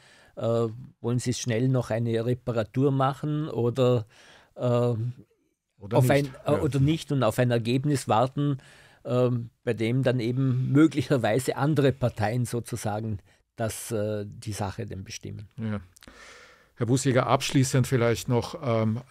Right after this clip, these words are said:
Speaker 2: wenn man das jetzt als Student oder als Studentin lernt, dieses, <laughs> äh, dieses kofag-Erkenntnis, was müsste man bei einer Prüfung dazu sagen?
Speaker 1: Ja, bei einer Prüfung müsste, was müsste man bei einer Prüfung dazu sagen? Also,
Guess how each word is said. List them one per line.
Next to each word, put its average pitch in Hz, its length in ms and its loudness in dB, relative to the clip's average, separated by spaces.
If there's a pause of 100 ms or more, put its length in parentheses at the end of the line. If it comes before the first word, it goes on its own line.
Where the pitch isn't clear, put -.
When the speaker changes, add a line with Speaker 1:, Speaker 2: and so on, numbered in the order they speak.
(100)
Speaker 2:
wenn 117 340 -4
man 123 220 2
das 113 240 2
jetzt 117 200 0
als 113 160 -4
Student 120 420 -2
oder 107 140 0
als 104 100 0
Studentin 117 520 0
lernt, 95 360 -2
dieses, 98 400 -8 (100)
<laughs> - 160 -2
äh, 120 180 4 (120)
dieses 135 300 0
kofag-Erkenntnis, 120 880 -4 (380)
was - 200 -2
müsste 127 300 2
man 113 220 0
bei 113 100 0
einer 107 160 0
Prüfung 117 480 -2
dazu 101 300 -4
sagen? 90 420 -6 (1200)
Speaker 1:
Ja, 120 180 0
bei 127 120 -6
einer 117 160 -4
Prüfung 170 560 -4
müsste, 143 360 -4
was 143 240 0
müsste 151 240 -6
man 139 180 -2
bei 135 100 2
einer 131 120 0
Prüfung 131 440 -2
dazu 123 260 -2
sagen? 101 400 -6
Also, 123 440 -2